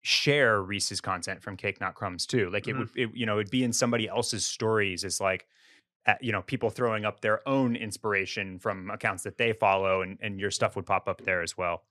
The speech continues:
Speaker 1: Um, but yeah, I mean, th-, li-, like Will said, there's a lot of crossover here. You know, like, I'm a huge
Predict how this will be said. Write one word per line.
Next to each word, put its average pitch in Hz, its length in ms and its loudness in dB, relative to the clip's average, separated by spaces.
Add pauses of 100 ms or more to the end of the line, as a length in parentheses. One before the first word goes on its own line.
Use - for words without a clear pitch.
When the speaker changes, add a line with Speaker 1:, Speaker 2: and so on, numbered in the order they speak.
(540)
Speaker 1:
Um, 87 560 2
but 104 140 0
yeah, 110 140 4
I - 20 0
mean, 101 240 -4 (160)
th-, 110 140 -2 (120)
li-, 120 240 8
like 123 220 0
Will 117 100 4
said, 120 240 2
there's 110 140 -2
a 120 60 2
lot 123 160 4
of 110 60 -4
crossover 107 440 0
here. 104 220 2
You 98 100 -6
know, 95 140 -2
like, 98 160 -2
I'm 107 40 -2
a 98 60 -2
huge 104 420 -6